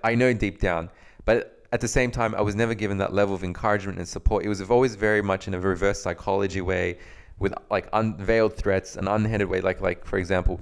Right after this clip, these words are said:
just to clarify, you know, when we were doing our, like, H S C examinations,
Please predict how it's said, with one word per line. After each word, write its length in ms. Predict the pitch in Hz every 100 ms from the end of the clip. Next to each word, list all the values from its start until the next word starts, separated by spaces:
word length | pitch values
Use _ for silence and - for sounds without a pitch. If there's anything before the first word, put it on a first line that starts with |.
| -
just 220 | 95 -
to 60 | -
clarify, 560 | - 95 95 - 85 - - - - - -
you 80 | 104
know, 80 | 98
when 220 | 104 104
we 80 | 104
were 140 | 101 82 - - -
doing 300 | 110 107 104
our, 200 | 92 92
like, 220 | 87 -
H 280 | - 101 -
S 60 |
C 160 | - 101
examinations, 1000 | 92 87 92 92 90 90 - 87 90 -